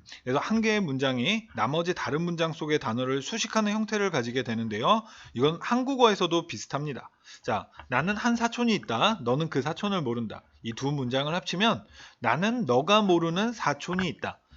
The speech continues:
그러니까 요 두 번째 문장, "너는 그 사촌을 모른다." 요게 요렇게 들어가면서 사촌을 꾸미는 표현이 되죠. 영어에서도 마찬가지고요. 영어에서도 마찬가지고, 근데 한국말은 이렇게 앞쪽에 있는데 영어에서는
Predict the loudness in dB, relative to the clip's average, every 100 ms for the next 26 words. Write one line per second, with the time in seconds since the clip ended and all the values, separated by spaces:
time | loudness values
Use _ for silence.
0 | -12 2 2 2 -4 -4 -2 2 4 4
1 | 2 -2 -8 -12 0 4 4 2 2 2
2 | 2 0 0 0 0 4 4 2 -8 _
3 | -4 2 4 2 -4 _ _ _ _ 2
4 | 8 8 8 4 0 -2 -6 4 6 8
5 | 6 4 2 2 2 0 _ _ _ -12
6 | 0 0 2 2 2 2 0 0 0 0
7 | 0 0 -2 -6 -10 -14 _ _ _ _
8 | 2 4 6 6 4 2 2 0 0 2
9 | 2 2 -2 0 0 0 -4 -20 -10 -2
10 | 2 4 2 2 0 -2 0 0 0 0
11 | 2 4 4 0 -18 -12 -4 -2 0 4
12 | 4 4 2 0 -2 -4 -4 0 2 2
13 | 0 2 0 0 -2 0 2 2 2 0
14 | 0 0